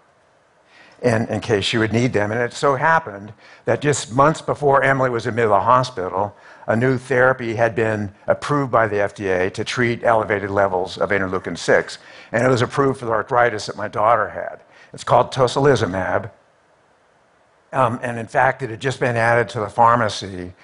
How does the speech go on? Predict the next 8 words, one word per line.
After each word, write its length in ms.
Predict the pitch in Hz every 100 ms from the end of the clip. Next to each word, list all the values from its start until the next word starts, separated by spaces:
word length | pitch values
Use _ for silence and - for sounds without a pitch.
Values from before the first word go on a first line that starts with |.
| -
at 160 | - 113
Emily's 360 | 113 107 101 -
hospital, 680 | 113 107 - 82 76 73 - _ _ _ _ _ _
um, 440 | - 101 92 87 95 -
you 120 | 104
know, 140 | 92
for 300 | 90 113 95
arthritis. 720 | 87 92 101 98 85 76 -